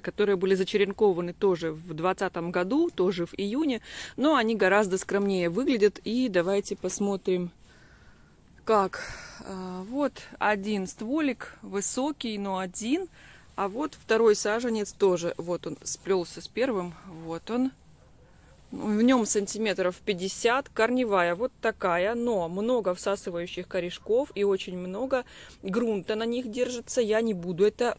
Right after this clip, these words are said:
обтрушивать, я так и высажу. Здесь тоже очень много всасывающих. И вот совсем-совсем при совсем слабый саженец, я не помню, что это за роза. Ну вот такая корневая, ну совсем малюсенькая, несчастненькая, но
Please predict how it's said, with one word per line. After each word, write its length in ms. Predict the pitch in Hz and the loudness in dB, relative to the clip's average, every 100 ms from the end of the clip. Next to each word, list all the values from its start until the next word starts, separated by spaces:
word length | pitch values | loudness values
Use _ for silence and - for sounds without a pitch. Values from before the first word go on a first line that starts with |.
| - - | -8 -2
обтрушивать, 800 | 233 - - 233 - 254 226 196 | 0 0 -4 -4 -2 0 0 0
я 80 | 196 | -2
так 180 | 196 | -2
и 60 | 196 | -2
высажу. 400 | 175 190 214 208 | -4 -4 -2 -2
Здесь 220 | 190 233 | 0 -2
тоже 280 | - 175 175 | -2 -2 0
очень 220 | 226 - | -2 -2
много 260 | 240 240 240 | -4 -2 -2
всасывающих. 800 | - 233 - 233 233 - 247 - - - - - | -2 -4 -2 -2 -2 -2 -12 -16 -20 -20 -20 -6
И 120 | 294 | -2
вот 200 | 285 311 | 0 0
совсем-совсем 960 | 285 285 320 349 330 269 254 285 294 | -2 -4 -2 -2 -2 -2 -2 -4 -4
при 140 | 254 240 | -2 -2
совсем 420 | 240 233 254 240 | 0 0 0 0
слабый 340 | 247 240 208 | -2 -2 -2
саженец, 500 | 220 269 294 233 202 | -2 -4 -4 -6 -2
я 100 | 220 | 0
не 100 | 226 | 0
помню, 320 | 220 226 214 202 | 2 0 0 -2
что 240 | - 202 | -4 -4
это 180 | 196 196 | -2 -2
за 140 | 196 | -2
роза. 400 | 226 302 220 185 - - - - _ - - - - - - - | -2 0 -2 -2 -8 -20 -20 -20 _ -20 -20 -20 -20 -20 -12 -6
Ну 160 | 226 | -2
вот 180 | 208 196 | 0 0
такая 360 | 196 185 175 170 | 0 0 0 0
корневая, 640 | 175 180 175 202 220 175 - - - - - _ | -2 -2 -2 0 0 -2 -6 -20 -20 -20 -20 _
ну 120 | 240 | -6
совсем 400 | - 226 - 214 | 0 0 4 4
малюсенькая, 800 | 196 196 226 240 226 202 - 190 | 4 4 2 2 -2 -4 0 2
несчастненькая, 760 | 185 190 220 240 240 202 208 208 | 0 2 4 4 2 -2 -2 2
но 320 | 262 320 | 2 2